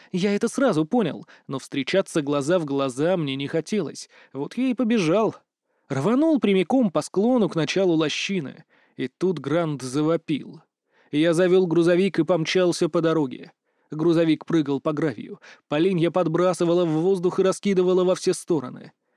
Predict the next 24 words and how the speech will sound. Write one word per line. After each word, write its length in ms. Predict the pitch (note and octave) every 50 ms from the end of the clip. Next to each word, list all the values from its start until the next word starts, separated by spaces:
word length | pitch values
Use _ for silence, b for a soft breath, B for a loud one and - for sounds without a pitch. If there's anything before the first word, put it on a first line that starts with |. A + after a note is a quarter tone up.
| _ _ _ _
Я 180 | C#3+ D3 G3+
проскочил 460 | G3+ - G3+ - - A3 - B3+ C4
по 140 | G#3+ - F3+
двору, 340 | D3+ C#3+ D3 E3 A3 G#3+ - _ _ _ _ _ _ _ _
выехал 480 | - C3 C3+ F3 F3+ F3 - E3+ E3 D#3+
на 100 | D#3+ D#3+
шоссе 460 | - - D#3 - - - F3+ F3 E3
и 60 | D#3+
понесся 440 | D#3 E3 D#3 D#3 D#3 C#3+ - - D3
за 140 | B2+ D3 C#3
помощью. 560 | - D3 C3 A#2+ B2 A#2+ - - - - - _ _ _ _ _ _ _ _ _ _ _ _ _ _
Крутилась 480 | - D#3 E3 - G#3 G3+ G3 F3+ -
мысль, 280 | G3+ G#3 G#3 - G#3+ F#3
что 180 | - - - F#3+
мне 180 | F#3 F#3 F#3
не 100 | F#3 F3+
успеть, 600 | F3+ F3+ - - _ - E3+ C#3 - _ - - B B B B
что 200 | B - - G3+
пружины 420 | D#3+ F#3 G#3+ G3+ F#3 B3 A3+ A3 G#3
мозга 320 | G#3+ A#3+ B3+ G3+ F3+ F3+
вот-вот 460 | F3 F#3 F3 - F3 F3 G#3+ B3+ -
полезут 420 | - F#3 E3 E3+ F3+ E3+ G3+ F3+ -
через 340 | - G#3 G3+ G#3 G#3 F3
уши, 440 | G#3+ B3+ A#3 F#3+ - - - - E3